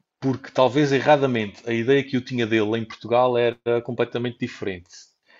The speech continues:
Foi Israel. Eu,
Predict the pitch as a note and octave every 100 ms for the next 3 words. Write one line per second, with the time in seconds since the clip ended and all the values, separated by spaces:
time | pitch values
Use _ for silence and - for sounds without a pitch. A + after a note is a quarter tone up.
0 | _ - - A#2+ B2 B2+ C3 - B2 G#2+
1 | F#2 F#2 _ _ _ - - - - A2
2 | A2 G#2+